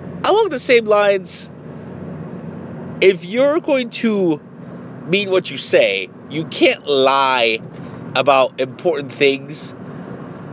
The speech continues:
especially if these things are known, well known to the public. Also,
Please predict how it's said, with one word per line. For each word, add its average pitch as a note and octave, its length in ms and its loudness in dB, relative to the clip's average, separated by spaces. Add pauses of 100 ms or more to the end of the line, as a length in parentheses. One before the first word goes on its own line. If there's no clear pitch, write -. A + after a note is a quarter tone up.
(300)
especially C4 560 2
if A3+ 80 0
these A3 160 0
things G#3+ 320 4
are E3+ 240 6 (420)
known, D#3+ 1080 4
well G3 240 6
known G3 160 4
to F3+ 100 -4
the D#3 80 0
public. B2 440 2 (1500)
Also, G3 640 8